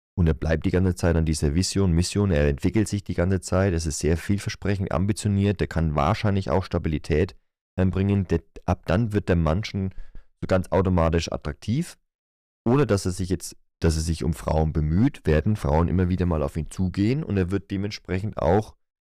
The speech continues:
vom Leben getestet oder von den Frauen getestet, kannst du sehen, wie du willst, ob er dann tatsächlich die, die Vision, Mission für sich gefunden hat und diese auch mit Frau, ähm, treu bleiben kann. Also, obwohl er seine Bedürfnisse erfüllt bekommt,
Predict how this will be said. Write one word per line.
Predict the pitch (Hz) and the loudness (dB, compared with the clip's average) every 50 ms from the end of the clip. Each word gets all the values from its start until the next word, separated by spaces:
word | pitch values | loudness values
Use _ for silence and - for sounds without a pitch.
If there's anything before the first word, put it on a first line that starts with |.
| _ _ _ _ _ _ _ _ _ _ _ _ _ _ - | _ _ _ _ _ _ _ _ _ _ _ _ _ _ 0
vom | 95 90 87 | 2 2 4
Leben | 87 85 95 110 131 113 120 117 117 117 101 | 4 4 4 4 4 4 4 2 2 2 0
getestet | 110 - - 110 107 113 - - - 90 - | 0 0 2 2 2 2 2 0 0 0 2
oder | 69 73 80 | 2 2 0
von | 73 - - 67 | 0 0 0 -2
den | 67 67 | -2 -4
Frauen | - - - 76 82 101 98 | -4 -2 0 2 2 2 2
getestet, | 90 87 - - 85 82 - 82 82 - | 0 -2 0 0 -2 0 0 -4 -4 -2
kannst | - 71 71 | -2 -2 -2
du | 78 71 | -2 -2
sehen, | 73 71 73 76 | 0 0 0 0
wie | 71 69 | 0 -2
du | 67 65 | -2 0
willst, | 73 87 98 - - - - - - - - - - - _ _ _ _ _ _ _ _ _ _ _ _ _ - | 2 2 0 0 -4 -10 -12 -12 -12 -10 -12 -12 -14 -16 _ _ _ _ _ _ _ _ _ _ _ _ _ -2
ob | 92 - - | -2 0 2
er | 113 113 | 2 2
dann | 101 101 101 104 98 | 4 4 4 4 2
tatsächlich | 92 87 - 95 90 92 104 107 - - | 0 0 0 0 0 0 0 -2 -4 -4
die, | - 92 92 87 87 78 73 - - - | -6 -4 -4 -2 -2 -4 -6 -8 -6 -2
die | 110 117 123 117 107 | -2 0 0 0 0
Vision, | 110 110 - - - 98 98 104 104 | -2 -2 -2 0 2 2 2 4 2
Mission | 98 98 101 - - 98 98 92 | 2 0 0 0 -2 -2 -2 -2
für | - 98 | -2 -4
sich | 90 - 90 92 - | -4 -6 -8 -8 -6
gefunden | 82 78 - - 92 101 110 - 113 | -8 -6 -2 -2 -4 -4 -2 -4 -4
hat | 113 104 | -4 -4
und | 101 95 90 - | -4 -4 -4 -4
diese | 90 90 - - 80 | -6 -4 -4 -2 -2
auch | 82 85 - - - - - _ - | -2 -2 -2 -6 -10 -10 -10 _ -2
mit | 110 117 - - - - - - | -2 -2 -2 -2 -8 -20 -16 -8
Frau, | - 80 71 67 82 90 95 - - - _ _ _ - | -4 -2 0 2 2 2 0 -4 -8 -16 _ _ _ -6
ähm, | 78 80 85 85 82 80 76 64 - - - | -2 0 0 0 0 -2 -4 -8 -12 -14 -8
treu | - - 110 110 | -2 -2 0 0
bleiben | - 73 64 62 58 58 58 | 0 0 0 0 0 -2 -6
kann. | - - 57 50 - - | -10 -10 -10 -10 -8 -6
Also, | 69 73 - 78 65 - - - - | -6 -4 -4 -4 -6 -6 -8 -10 -10
obwohl | - 82 - - 90 101 113 123 | -10 -10 -4 0 2 2 4 4
er | 110 104 | 4 2
seine | - 92 87 82 | 2 2 0 0
Bedürfnisse | 80 82 - 87 82 78 - 82 76 - 69 | -2 -2 -2 -2 -2 -2 -4 -6 -6 -4 -4
erfüllt | 64 65 - - 95 92 - - | -4 -4 -4 -2 -2 -4 -2 -4
bekommt, | - 101 - 101 98 101 95 - - | -8 -6 -4 -2 -4 -4 -4 -8 -14